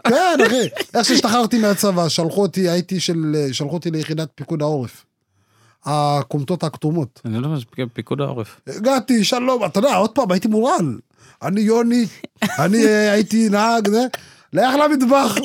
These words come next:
Speaker 1: מה נעשה, מה נעשה במטבח?" אחי, שמו אותי במטבח.
Speaker 2: תדאג במטבח.
Speaker 1: תקשיב, שמו אותי במטבח. עכשיו, אני מדבר עם המפקד שלי, זה לא, "אחי, מה אני קשור למטבח?" עכשיו, חיל לוגיסטיקה. לוגיסטיקה זה, זה מטבח, זה אפסנאות,
Speaker 2: הכל.
Speaker 1: זה נהגים,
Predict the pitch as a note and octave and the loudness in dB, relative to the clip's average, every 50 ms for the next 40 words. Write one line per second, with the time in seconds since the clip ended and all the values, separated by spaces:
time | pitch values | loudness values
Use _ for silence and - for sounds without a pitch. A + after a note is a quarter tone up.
0 | D#3+ F3+ B3 C#4+ D#4+ D#4 D#4 E4 C4 C4 - - - D#4 D#4+ D4+ F4+ G4+ - _ | 0 2 2 2 2 2 2 2 0 0 2 2 0 2 2 0 -2 -4 -6 _
1 | _ _ - - - - E4+ - - B3 C4+ - C#4+ C4 C#4+ C4+ C#4 D#4 F#4 F4+ | _ _ -8 -8 -6 -8 -6 -2 0 0 0 2 2 2 2 2 2 2 2 4
2 | C#4+ A#3+ F3+ - - - - - F#3 G#3 - A#4+ G#4+ - - B3+ B3+ C4+ C4+ A3 | 2 2 0 -2 -8 -14 -8 -4 -2 0 0 0 0 2 2 2 2 2 2 2
3 | C#4 C#4 C4+ C4 C4 D#4 F4 B3+ D#3+ - - - _ - B3 C4 A#3 B3 B3+ A#3 | 2 2 2 2 0 0 0 0 -2 -6 -10 -18 _ -6 -4 -2 0 0 -2 0
4 | A3 A#3 A3+ A3+ A3+ G#3 G#3+ A3+ G#3 F#3 - - - - G#3+ G3+ - - G4+ D#4+ | -2 0 0 0 0 0 0 0 0 0 -2 -6 -6 -4 -2 0 2 2 2 2
5 | G#3 - C4+ C#4 C#4+ C4+ A#3 B3+ B3+ A#3+ A#3 A3+ F#3+ F#3 F3+ F3 E3 D#3+ C#3+ C3 | 2 2 2 2 2 2 2 2 2 2 2 2 2 2 2 2 0 -2 -4 -6
6 | - - _ _ _ - - _ _ - F3 E3+ E3 F3+ G#3 B3 C4+ C#4 C4+ - | -12 -16 _ _ _ -20 -20 _ _ -4 -2 -2 0 2 2 2 0 0 -2 -4
7 | B3 B3+ F4 B3 - - F#3 D#3+ C#3+ F3+ E3+ D#3+ D#3+ D#3 - C4 G#3 F3 E3+ F3+ | -4 -4 -4 -4 -2 -2 -2 -2 0 0 0 2 0 0 0 0 2 2 2 0
8 | G#3 A3 G#3+ A3 - A#3 G#3 A3 G#3+ A3 A3+ A3 G#3 G#3 A3+ F#3 F3 F#3 F3+ - | 0 0 -2 -2 -2 -2 -4 -2 -4 -4 -4 -4 -4 -4 -2 -2 -2 -4 -4 -6
9 | - - - - - _ _ - - G3+ - - - - G#3 A3+ C4 C4+ C4 B3 | -10 -18 -20 -20 -20 _ _ -4 -4 -4 -4 -6 -6 -4 -2 0 0 0 2 2
10 | B3 C#4+ - - - F#3 - C#3 G#2 G2 - A#2 D3 F3+ G#3 - - A3 A3 A3 | 2 0 0 -2 -4 -4 -6 -6 -6 -8 -8 -6 -4 -4 -4 -4 -4 -2 -2 -2
11 | G3+ F#3+ F#3+ F#3 F3 F#3 F3+ F3 E3 D#3+ D#3 F#3 G3 G3 F#3 E3+ E3 D#3 D3+ D#3+ | 0 0 -2 -2 -2 -2 -2 -2 -2 -2 0 0 0 0 -2 -2 -4 -4 -2 -2
12 | E3 D#3+ D3+ - - - F#3 E3+ E3 E3 F3+ G3 G3+ G#3 G3 E3 D#3 - - D#4+ | -2 -2 -4 -4 -4 -2 -2 0 0 0 2 2 2 2 2 0 0 0 0 0
13 | A#3 E3+ E3+ E3+ E3 E3 E3+ E3+ E3+ F3 F3+ G#3+ G#3+ E3+ | 2 2 0 -2 -2 -4 -4 -4 -4 -4 -4 -6 -6 -8